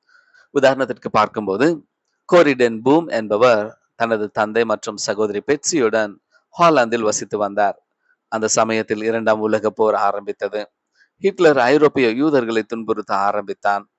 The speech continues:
ஆயிரம் ஆயிரமான யூதர்கள் நச்சுவாயு கூண்டுக்குள் அடைத்து கொலை செய்தான். கோரி அவர்களின் குடும்பம் அப்படி தவித்த யூதர்களை தங்கள் வீட்டிற்குள் அடைக்கலம் கொடுத்து ஆதரித்தனர். இதை கேள்விப்பட்ட ஹிட்லரின் இராணுவம்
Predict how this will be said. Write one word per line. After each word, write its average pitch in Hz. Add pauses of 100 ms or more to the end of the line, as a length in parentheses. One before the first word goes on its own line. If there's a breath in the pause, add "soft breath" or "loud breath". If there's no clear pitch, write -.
(400 soft breath)
ஆயிரம் 170
ஆயிரமான 120
யூதர்கள் 117 (100)
நச்சுவாயு 113
கூண்டுக்குள் 110
அடைத்து 107
கொலை 123
செய்தான். 104 (680 soft breath)
கோரி 113
அவர்களின் 104
குடும்பம் 117 (200)
அப்படி 131
தவித்த 175
யூதர்களை 131 (100)
தங்கள் 113
வீட்டிற்குள் 120
அடைக்கலம் 113
கொடுத்து 110 (120)
ஆதரித்தனர். 104 (600 soft breath)
இதை 123
கேள்விப்பட்ட 113
ஹிட்லரின் 107
இராணுவம் 113